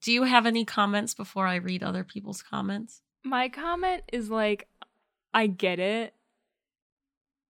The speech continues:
Speaker 2: Also, like, it's stupid, but, like, I get, like, I
Speaker 1: I don't think it
Speaker 2: it
Speaker 1: is stupid.
Speaker 2: It's, it se-, okay.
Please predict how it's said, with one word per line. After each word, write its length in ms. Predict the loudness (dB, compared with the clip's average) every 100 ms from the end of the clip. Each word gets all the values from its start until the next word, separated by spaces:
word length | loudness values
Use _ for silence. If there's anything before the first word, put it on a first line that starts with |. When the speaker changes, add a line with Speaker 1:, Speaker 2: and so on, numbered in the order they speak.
| _ _ 4
Speaker 2:
Also, 300 | 4 4 2
like, 220 | 2 2
it's 160 | -2 -4
stupid, 760 | -10 -4 -2 0 2 2 2
but, 120 | -2 -4
like, 360 | -4 -4 -8 _ _ _ _ _ _ _ 2
I 140 | 2 2
get, 160 | 0 2 4
like, 200 | 4 8 8
I 240 | 8 6 _ -18 -8
Speaker 1:
I 100 | -2
don't 240 | 0 0 0
think 200 | 0 4
it 100 | 4
Speaker 2:
it 40 |
Speaker 1:
is 160 | 6 4
stupid. 540 | 0 -6 -10 -10 -10 -14 _ _ _ _ 4
Speaker 2:
It's, 260 | 4 4 -6 -10 -16 -18 -10 -10 -10 -16 -20 -10 -4
it 180 | -2 0
se-, 500 | 0 0 -2 -4 -4 -2
okay. 320 | -2 -4